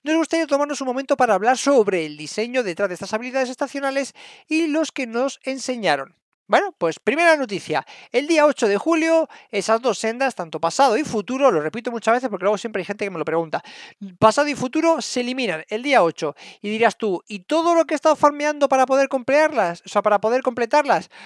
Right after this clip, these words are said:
Pues, eh, trabajo mal gastado. Bueno, o, o bien gastado si las está aprovechando hasta ahora. Eso ya cada uno dice, pero si solo usas una senda, porque solo puedes tener una activa, todo lo que has farmeado en la otra senda es para nada. Eso ya te lo digo yo. Es así,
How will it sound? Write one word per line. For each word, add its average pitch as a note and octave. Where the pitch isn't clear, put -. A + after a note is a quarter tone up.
Pues, D#3
eh, -
trabajo E3+
mal E3
gastado. D#3
Bueno, G3+
o, D3+
o -
bien F#3
gastado A3+
si -
las E3
está G3
aprovechando D3+
hasta -
ahora. A3+
Eso -
ya F#3
cada E3+
uno F#3+
dice, D3+
pero D3+
si D3+
solo F#3
usas G#3
una A3
senda, A#3
porque E3
solo F3
puedes F3
tener G3+
una G3
activa, C4
todo F#3
lo G3+
que G#3+
has G3
farmeado G3+
en D3
la D#3
otra F#3+
senda C#4
es F3
para D#3
nada. D3
Eso E3
ya D#3
te D#3+
lo D#3
digo D3
yo. C#3
Es E3+
así, D#3